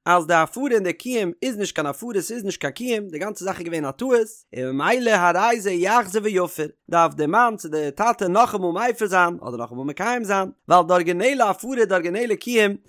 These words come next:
איז נישט קיין ריכטיגע אפרה, עס איז נישט קיין ריכטיגע קיים, עס איז א טעות. זאגט די הייליגע גמרא, לממרא, די יוני אויסא דווקא היא. פשט די גמרא פארשטייט, אז פון ווי טאקע לערנט מען ארויס דער דין,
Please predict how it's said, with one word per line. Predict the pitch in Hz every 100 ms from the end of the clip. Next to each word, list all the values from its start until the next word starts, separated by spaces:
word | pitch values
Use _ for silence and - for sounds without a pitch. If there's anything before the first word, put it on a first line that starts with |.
| - - _ -
איז | 254 208
נישט | 220 -
קיין | 190
ריכטיגע | 240 220 190
אפרה, | 170 233 208
עס | -
איז | 226
נישט | 208 -
קיין | 170
ריכטיגע | 214 180 165
קיים, | - 233 202
עס | -
איז | 180
א | 185
טעות. | 165 131 127 - -
זאגט | 120 220 220 -
די | 175
הייליגע | 170 214 214 202
גמרא, | 196 190 170 - -
לממרא, | 139 160 160 208 202 170 170 _ -
די | 165
יוני | 156 254 262 226 -
אויסא | 202 254 - 180 180 202 147
דווקא | 220 240 - 214
היא. | 196 - _
פשט | - 170
די |
גמרא | 160 220 262
פארשטייט, | 202 - 143 127 - _
אז | 156 151
פון | 165
ווי | 170 285
טאקע | - 196 214 170
לערנט | 165 160
מען | 151 151
ארויס | 196
דער | 151 185
דין, | 156 160 160 147